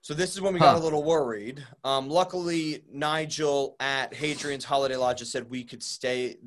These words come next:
Speaker 1: the extra night if we wanted to. And we were sort of like, "Well, we're not sure we're gonna need to, but we definitely needed to." So I let him know around lunchtime that we were probably gonna get back to him. He was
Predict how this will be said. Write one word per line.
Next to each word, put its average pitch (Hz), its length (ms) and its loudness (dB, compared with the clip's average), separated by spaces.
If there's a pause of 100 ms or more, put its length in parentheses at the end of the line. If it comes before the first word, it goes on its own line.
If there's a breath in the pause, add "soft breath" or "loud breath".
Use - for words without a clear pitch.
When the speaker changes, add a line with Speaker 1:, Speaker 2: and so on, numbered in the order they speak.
(160)
Speaker 1:
the 131 140 -4
extra 123 260 -4
night 120 160 -4
if 117 80 -10
we 120 80 -8
wanted 117 300 -6
to. 123 80 -10
And 117 80 -6
we 120 60 -6
were 120 80 -6
sort 127 200 -10
of 123 60 -16
like, 127 220 -6
"Well, 143 480 2
we're 156 100 -2
not 160 220 -2
sure 151 160 -2
we're 131 80 -2
gonna 123 200 -6
need 123 280 -10
to, 117 300 -6
but 113 180 -6
we 123 100 -8
definitely 127 520 -2
needed 113 400 -8
to." 98 380 -18 (720)
So 131 140 -2
I 127 80 4
let 139 180 4
him 135 220 -6
know 131 160 0
around 123 260 0
lunchtime 117 420 -4
that 110 80 -10
we 113 60 -8
were 117 80 -8
probably 120 380 0
gonna 113 200 -6
get 117 300 -4
back 110 240 -6
to 113 120 -12
him. 104 340 -10 (380)
He 135 120 -6
was 123 320 -8